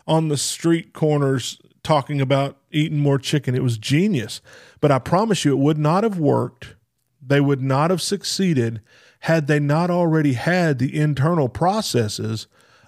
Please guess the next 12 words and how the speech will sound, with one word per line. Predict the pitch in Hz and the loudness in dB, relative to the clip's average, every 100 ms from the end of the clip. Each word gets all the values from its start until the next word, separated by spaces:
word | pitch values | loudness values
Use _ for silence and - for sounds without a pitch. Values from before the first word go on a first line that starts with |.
| - | 0
of | 143 - | 2 2
excellence | 175 190 - - 127 107 - - - | -2 -2 -4 0 0 0 -6 -14 -6
and | 123 | -6
quality | - - 165 170 160 127 110 104 _ _ _ _ | -4 0 2 4 2 0 -2 -6 _ _ _ _
and | 143 139 139 131 | 0 2 2 0
the | 123 | -4
procedures | 120 143 - - 196 196 139 156 143 131 | -4 -4 -4 0 2 2 2 2 2 0
in | 147 | 0
order | 147 175 160 | 2 2 2
to | 147 143 | 0 -2
handle | 120 - 185 196 165 147 | -4 -2 0 2 2 2
the, | 127 127 | 0 -2